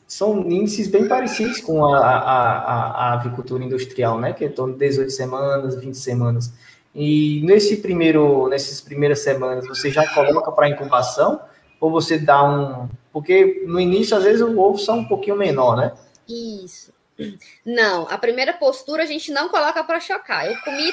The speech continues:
Speaker 2: todos os ovos das primeiras posturas, eu comi, dei pros parentes, todo mundo se esbanjou, né? Porque que acontece? A primeira postura, ela tem uma baixa eclosão,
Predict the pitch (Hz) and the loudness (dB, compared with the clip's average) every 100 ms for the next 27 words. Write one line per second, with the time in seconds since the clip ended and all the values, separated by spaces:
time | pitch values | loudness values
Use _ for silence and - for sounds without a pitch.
0 | 359 339 415 381 466 262 202 185 190 214 | 0 0 2 4 4 4 2 0 -4 -6
1 | - 262 233 233 180 - 269 - 277 294 | -6 -4 -2 -2 -2 -2 -2 -4 -6 -4
2 | 392 330 233 - - 247 220 269 330 294 | -2 0 0 -2 -4 0 2 2 2 -2
3 | 247 - 208 _ _ _ _ 294 392 349 | -4 -10 -14 _ _ _ _ -4 -2 -2
4 | 339 339 359 - _ _ - 311 190 285 | -2 -2 -6 -10 _ _ -6 -4 -2 2
5 | 359 392 254 208 202 226 285 320 339 370 | 4 4 4 0 0 -6 -2 -2 -2 -4
6 | 370 247 208 240 254 277 285 415 440 262 | -2 0 0 -4 -6 -6 -4 -4 -2 -4
7 | 240 - 302 339 269 262 269 294 247 277 | -4 -8 -4 -4 -4 -6 -8 -6 -2 -2
8 | 311 330 320 330 277 262 233 | -2 -8 -4 -4 -2 -2 -4